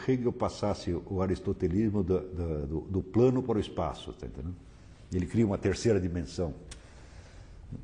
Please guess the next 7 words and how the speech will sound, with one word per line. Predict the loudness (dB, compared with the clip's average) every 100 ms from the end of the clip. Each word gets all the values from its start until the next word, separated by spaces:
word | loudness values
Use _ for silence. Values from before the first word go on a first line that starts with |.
| -14 -16 -6
nessa | -2 0 0
dimensão | -2 -4 -2 -2 -2 0 -2
do | -2
tempo, | 0 2 2 0
tempo | -2 -2
histórico, | -2 -4 -2 -4
né? | -6